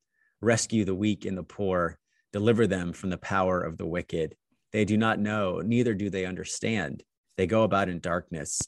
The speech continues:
All the foundations of the earth are shaken. Now I say to you, you are gods, and all of you, children of the Most High.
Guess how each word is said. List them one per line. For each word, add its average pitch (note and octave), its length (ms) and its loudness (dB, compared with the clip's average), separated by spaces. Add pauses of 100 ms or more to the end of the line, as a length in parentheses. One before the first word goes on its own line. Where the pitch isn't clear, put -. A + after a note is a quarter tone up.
All A2 240 2
the G#2 100 -4
foundations F#2 720 -4
of E2 80 -8
the E2+ 160 -6
earth F2 340 -4
are - 60 -10
shaken. - 580 -8 (560)
Now G2+ 180 2
I G#2 40 2
say G#2 200 0
to E2+ 80 -2
you, F2 400 -2 (440)
you B2+ 300 6
are G#2 100 2
gods, G#1+ 600 -6 (380)
and G#2+ 220 -6
all A2+ 240 2
of F2+ 120 -2
you, F2 440 0 (120)
children F#2 480 -2
of D#2 80 -10
the F2 80 -6
Most F2 340 -6
High. F2 420 -4